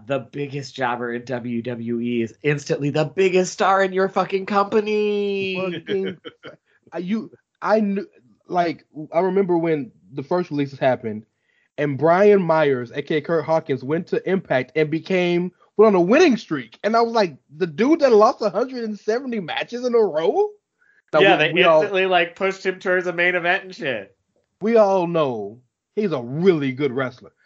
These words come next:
Speaker 2: Eric Young immediately went to the title pe-, picture. He
Speaker 1: Heath
Speaker 2: de-, re-debuted in the title match.
Speaker 1: Heath came in as the, air quotes, hottest free agent in the game, baby.
Speaker 2: <laughs>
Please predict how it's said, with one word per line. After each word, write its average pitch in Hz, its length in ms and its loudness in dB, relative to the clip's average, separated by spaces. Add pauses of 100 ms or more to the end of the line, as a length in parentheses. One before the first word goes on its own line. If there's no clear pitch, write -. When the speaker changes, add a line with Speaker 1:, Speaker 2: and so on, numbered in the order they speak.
(220)
Speaker 2:
Eric 339 280 0
Young 285 460 -2 (120)
immediately 254 600 2
went 220 240 -2
to - 60 -2
the 240 120 0
title 349 320 2
pe-, - 220 -2
picture. 120 500 -4 (320)
He - 240 2
Speaker 1:
Heath 320 160 4
Speaker 2:
de-, 220 60 0
re-debuted 330 720 4
in 311 120 -2
the 311 80 -2
title 311 300 2
match. 185 500 2
Speaker 1:
Heath 277 760 0 (220)
came 240 320 4
in 240 200 4
as 214 380 2
the, 226 320 -4
air 220 200 2
quotes, 220 420 -4 (160)
hottest 320 640 -2
free 311 340 -6
agent 349 380 0
in 311 140 -6
the 285 60 -14
game, 311 800 -2
baby. 190 640 -4 (100)
Speaker 2:
<laughs> 339 100 -16